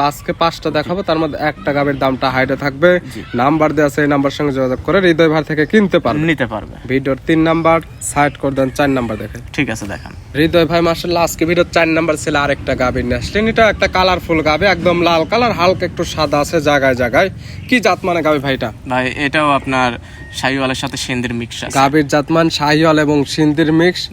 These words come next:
Speaker 2: জি।
Speaker 1: প্রত্যেকটা গাভীর সঙ্গে থাকতেছে বাচ্চা।
Speaker 2: একদম হাই
Speaker 1: প্রত্যেকটা
Speaker 2: ডিমান্ডের
Speaker 1: বাচ্চা
Speaker 2: বাচ্চা।
Speaker 1: দেখার মতো, গাভীগুলো কালারফুল।
Speaker 2: জি।
Speaker 1: গাভীর দাঁত বয়স?
Speaker 2: এটাও আপনার বকনা গাভীকে বলে দুই দাঁত।
Speaker 1: দুই দাঁত।
Speaker 2: জি।
Speaker 1: বাচ্চা দিছে কয় নাম্বার?
Speaker 2: বাচ্চা ফার্স্ট টাইম দিছে, সাথে আছে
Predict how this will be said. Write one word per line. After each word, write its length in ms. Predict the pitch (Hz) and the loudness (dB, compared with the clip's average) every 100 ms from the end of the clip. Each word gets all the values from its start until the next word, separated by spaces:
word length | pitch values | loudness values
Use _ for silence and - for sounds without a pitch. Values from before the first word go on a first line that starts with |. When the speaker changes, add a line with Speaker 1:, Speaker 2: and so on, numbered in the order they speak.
| 123 | -10
Speaker 2:
জি। 80 | - | -4
Speaker 1:
প্রত্যেকটা 440 | 160 - - 165 151 | -4 -2 -4 0 2
গাভীর 260 | 147 147 - | 4 2 0
সঙ্গে 200 | 143 143 | -2 -2
থাকতেছে 400 | 143 - 139 143 | -4 -6 -4 0
বাচ্চা। 400 | 135 135 - 165 160 151 | 0 0 -2 -2 2 0
Speaker 2:
একদম 160 | 165 175 | 0 -2
হাই 60 | |
Speaker 1:
প্রত্যেকটা 300 | 254 165 185 | 2 2 2
Speaker 2:
ডিমান্ডের 260 | 196 - 175 | 0 2 2
Speaker 1:
বাচ্চা 280 | 165 170 175 | 2 2 0
Speaker 2:
বাচ্চা। 140 | 156 | 2
Speaker 1:
দেখার 260 | 156 - 160 | 0 2 0
মতো, 280 | 175 175 214 | 0 0 0
গাভীগুলো 520 | 156 160 170 165 165 156 | 2 2 2 2 2 2
কালারফুল। 440 | 151 131 117 117 104 120 | 2 0 -2 -8 -8 -8
Speaker 2:
জি। 100 | 117 - - - | -10 -12 -16 -2
Speaker 1:
গাভীর 240 | 139 139 139 | 0 2 2
দাঁত 100 | 143 131 | 0 0
বয়স? 260 | 147 147 - 143 | 0 0 0 -4
Speaker 2:
এটাও 180 | 147 151 | 0 0
আপনার 160 | 131 135 123 | 0 -2 -2
বকনা 220 | 120 127 | -2 -2
গাভীকে 300 | 117 113 117 | -2 -4 -6
বলে 160 | 117 117 | -4 -4
দুই 100 | 113 | -6
দাঁত। 140 | 101 - 120 | -8 -12 0
Speaker 1:
দুই 140 | 170 175 | 4 4
দাঁত। 220 | 143 117 113 117 | 2 0 -4 -16
Speaker 2:
জি। 60 | 107 | -2
Speaker 1:
বাচ্চা 220 | 143 143 147 | -2 0 -4
দিছে 220 | 143 - 147 | -4 -2 -2
কয় 140 | 143 | 0
নাম্বার? 240 | 143 139 143 | 0 0 -2
Speaker 2:
বাচ্চা 280 | 127 127 - | 0 0 0
ফার্স্ট 260 | 139 - - | 0 0 0
টাইম 140 | 151 151 | -2 -2
দিছে, 200 | 147 165 | -4 -4
সাথে 300 | - 131 143 | -4 -4 0
আছে 160 | 139 | -2